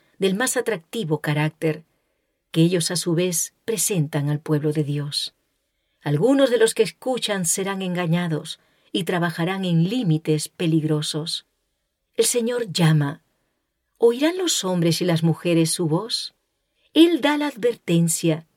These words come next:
¿La escucharán? ¿Prestarán oídos al último mensaje de misericordia enviado al mundo caído?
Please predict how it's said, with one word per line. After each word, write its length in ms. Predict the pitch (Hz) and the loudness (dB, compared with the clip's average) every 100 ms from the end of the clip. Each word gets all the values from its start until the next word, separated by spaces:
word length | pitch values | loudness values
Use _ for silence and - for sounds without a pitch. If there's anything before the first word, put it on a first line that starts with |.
| _ _ _ _ _ | _ _ _ _ _
¿La 100 | 170 | -6
escucharán? 680 | - 180 170 160 185 247 - _ _ _ _ _ _ _ | -4 -4 -2 -2 -2 -8 -16 _ _ _ _ _ _ _
¿Prestarán 600 | 226 226 - 240 294 339 | 2 4 0 -2 0 0
oídos 800 | 339 294 311 196 170 175 - - _ _ _ | 4 6 6 4 0 -4 -8 -10 _ _ _
al 300 | 208 214 - _ _ | -4 -4 -6 _ _
último 840 | 311 370 381 381 - 294 285 285 | 8 8 8 4 2 2 2 2
mensaje 720 | 262 233 - 254 269 254 247 | 0 0 -4 -4 -4 -2 2
de 120 | 226 | 4
misericordia 1120 | 220 220 233 214 196 202 240 247 233 226 196 - _ _ | 4 6 6 6 2 2 4 2 2 2 2 -6 _ _
enviado 420 | 262 226 220 240 226 | 2 2 2 4 6
al 100 | 180 | 6
mundo 440 | 165 214 226 262 | 2 2 -2 -2
caído? 520 | 240 226 247 254 285 | -4 -6 -6 -8 -10